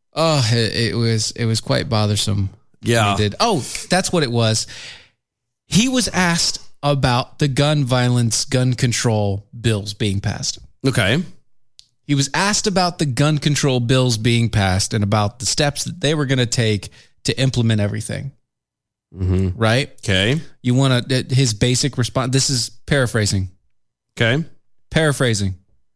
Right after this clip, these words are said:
Speaker 1: All in due time. But let me tell you about the infrastructure bill that I wanna talk to you about.
Speaker 2: Mm-hmm. 'Cause he knows what he's doing isn't necess-, is, is not necessarily constitutional.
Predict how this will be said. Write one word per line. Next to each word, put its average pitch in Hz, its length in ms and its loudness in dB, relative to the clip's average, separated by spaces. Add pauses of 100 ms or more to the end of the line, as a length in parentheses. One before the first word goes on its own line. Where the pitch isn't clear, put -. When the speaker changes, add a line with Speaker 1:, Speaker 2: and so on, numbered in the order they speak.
(1400)
Speaker 1:
All 175 240 4
in 165 100 2
due 147 160 4
time. 113 460 2 (220)
But 170 120 0
let 247 160 2
me 285 60 2
tell 254 160 2
you 220 100 2
about 180 220 2
the 143 140 4
infrastructure 143 520 2
bill 110 280 2
that 104 100 2
I 104 100 2
wanna 107 160 0
talk 104 220 2
to - 80 0
you 107 40 2
about. 92 260 -2 (600)
Speaker 2:
Mm-hmm. 120 560 2 (480)
'Cause 135 120 2
he 139 80 2
knows 131 200 2
what 123 120 2
he's 113 140 2
doing 117 300 2
isn't 107 260 0
necess-, 101 360 -2
is, 107 320 0
is 95 180 -2
not 104 360 -2 (260)
necessarily 101 500 0
constitutional. 101 920 -2